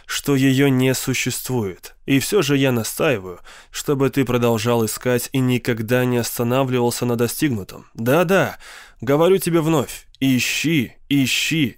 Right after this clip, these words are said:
и ищи истину. Пусть это будет твой крест как поэта. Только вот не тонка ли у тебя кишка, чтобы не прекращать поиски, Голден Твен?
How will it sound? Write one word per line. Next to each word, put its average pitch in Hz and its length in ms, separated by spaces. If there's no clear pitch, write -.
и 170 360
ищи 170 380
истину. 131 600
Пусть 165 400
это 117 160
будет 120 320
твой 117 180
крест 147 380
как 135 200
поэта. 131 540
Только 135 300
вот 143 320
не 143 180
тонка 143 520
ли 170 120
у 151 80
тебя 143 320
кишка, 127 720
чтобы 123 360
не 123 140
прекращать 123 600
поиски, 117 560
Голден 113 540
Твен? 117 320